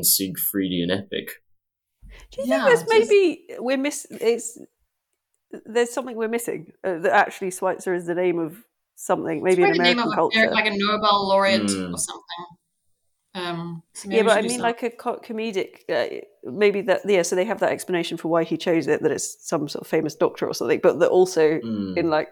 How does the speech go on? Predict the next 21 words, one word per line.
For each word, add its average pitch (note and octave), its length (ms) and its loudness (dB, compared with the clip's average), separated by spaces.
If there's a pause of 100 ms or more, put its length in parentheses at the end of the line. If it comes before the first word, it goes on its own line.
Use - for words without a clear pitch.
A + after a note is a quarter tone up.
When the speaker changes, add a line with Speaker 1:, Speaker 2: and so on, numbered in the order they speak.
Speaker 2:
popular D#3 400 0
American D#3 400 0
culture, - 320 -8
it D3 140 -6
might E3 160 -6
be E3+ 80 -8
the - 80 -10
name D3+ 240 -8
of, D#3 100 -16
like, - 160 -10
a F#3 60 -18
hot - 200 -6
dog D3 160 -8
vendor D#3+ 440 -2
<laughs> - 40 -4
or D4 60 2
something, C#4 380 -2
Speaker 1:
<laughs> A#3 420 4
Speaker 2:
some G#4+ 160 4
kind A3 200 6
of G3 100 -4